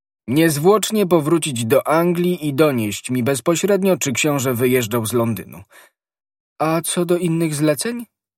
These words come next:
zapytała piękna podróżna. „Są one zawarte w tym oto pudełku, które pani otworzy, ale dopiero po tamtej stronie kanału”.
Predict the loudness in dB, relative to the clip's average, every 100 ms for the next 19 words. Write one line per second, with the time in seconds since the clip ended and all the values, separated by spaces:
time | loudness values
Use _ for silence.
0 | -12 -4 -4 -4 -4 -4 -4 -8 -8 -10
1 | -10 -14 -16 -18 -20 -20 -20 -20 _ _
2 | _ 0 4 6 6 4 4 4 4 2
3 | -2 -2 0 0 0 -2 4 4 4 0
4 | -2 0 2 2 0 0 -2 0 2 4
5 | 2 2 0 0 0 2 0 0 -2 -2
6 | -2 -2 -2 -2 -4 -8 -14